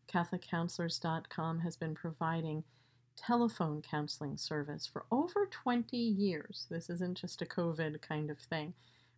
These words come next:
We've been here for twenty years. All of our counselors are both trained in cutting-edge psychology and licensed, and also are faithful Catholics who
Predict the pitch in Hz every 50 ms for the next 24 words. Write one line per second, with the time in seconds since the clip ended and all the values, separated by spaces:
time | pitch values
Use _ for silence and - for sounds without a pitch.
0 | _ - 175 160 - - 175 165 165 156 151 170 156 147 143 147 - _ _ _
1 | _ _ _ _ _ _ _ _ _ _ _ - 175 170 - - 202 196 190 190
2 | 185 165 151 143 135 135 147 - - - - _ _ _ _ _ - 165 156 156
3 | 156 156 156 160 151 - 160 151 151 147 147 147 156 - - _ _ _ _ _
4 | _ _ _ - - - 180 175 170 170 - - 170 165 151 151 151 - - -
5 | - 160 156 151 147 147 147 147 156 _ _ _ - 175 165 160 156 151 - -
6 | - - _ _ _ _ _ _ _ _ _ _ - - - 208 190 185 175 170
7 | 170 165 - 160 156 156 - - 202 196 202 196 185 175 165 170 - - - 160
8 | 160 - - 180 170 175 180 180 175 - 180 170 170 165 147 143 143 147 165 185
9 | 208 - - 226 220 220 214 - - - - - - - - - _ _ _ _
10 | _ - 175 165 - 170 170 175 170 - - 185 170 160 156 151 147 - - 160
11 | 160 160 - - 170 156 - - 160 151 151 - - 143 156 - - - - 170
12 | 151 151